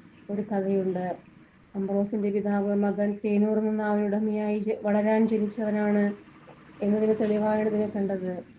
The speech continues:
ഈ സംഭവത്തെ അനുസ്മരിച്ച് അംബ്രോസിനെ തേനീച്ചകൾക്കും തേനീച്ചക്കൂടിനൊപ്പം ചിത്രീകരിക്കുക പതിവാണ്.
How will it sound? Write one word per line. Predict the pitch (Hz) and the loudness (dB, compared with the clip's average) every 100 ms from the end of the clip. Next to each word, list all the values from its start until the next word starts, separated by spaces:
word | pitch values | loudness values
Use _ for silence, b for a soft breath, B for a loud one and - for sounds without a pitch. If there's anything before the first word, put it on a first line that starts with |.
| - | -8
ഈ | 202 | -6
സംഭവത്തെ | 208 226 202 196 202 202 | -4 -4 -2 0 -2 -2
അനുസ്മരിച്ച് | 208 196 196 202 202 196 196 196 202 - - - - - | -2 -2 -2 -4 -4 -4 -4 -4 -4 -14 -20 -20 -20 -8
അംബ്രോസിനെ | 190 190 202 202 208 202 | -6 0 0 0 -2 -2
തേനീച്ചകൾക്കും | 202 196 196 196 208 202 - 202 190 208 | 0 0 2 0 -2 -4 -4 -6 -4 -2
തേനീച്ചക്കൂടിനൊപ്പം | 202 208 220 208 220 202 208 - 208 208 | 0 0 -4 -4 -2 -2 -4 -4 -8 -6
ചിത്രീകരിക്കുക | 233 - 208 202 208 - 202 196 | -10 -4 -4 -2 -4 -4 -8 -8
പതിവാണ്. | 196 190 185 185 180 180 | -6 -6 -6 -8 -8 -12